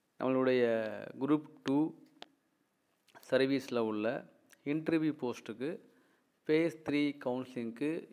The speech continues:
யாரெல்லாம் தேர்வு செய்யப்பட்டிருக்காங்களோ, அவங்களுடைய நம்பரை வந்து இன்னைக்கு வந்து டி என் பி எஸ் சி வெளியிட்டிருக்காங்க.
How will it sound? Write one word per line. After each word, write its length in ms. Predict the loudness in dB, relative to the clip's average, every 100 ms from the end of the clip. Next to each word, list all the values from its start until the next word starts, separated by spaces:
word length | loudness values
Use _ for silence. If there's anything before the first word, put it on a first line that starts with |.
| -4
யாரெல்லாம் 540 | 2 4 4 4 0
தேர்வு 280 | -2 -2 -2 -2
செய்யப்பட்டிருக்காங்களோ, 1000 | -2 0 -2 -2 -4 -6 -4 -4 -4 -8 _ _ _ _ _ _ -2
அவங்களுடைய 500 | 0 0 0 2 2 0 -2 -6 -6
நம்பரை 400 | -4 -2 0 0
வந்து 520 | 0 0 0 -2 -6 -20 _ -14
இன்னைக்கு 300 | -10 -8 -8
வந்து 540 | -6 -4 -4 -6 -8
டி 100 | -6
என் 160 | -4 -4
பி 80 | -6
எஸ் 60 |
சி 100 | -6
வெளியிட்டிருக்காங்க. 840 | -4 -4 -4 -8 -8 -8 -8 -10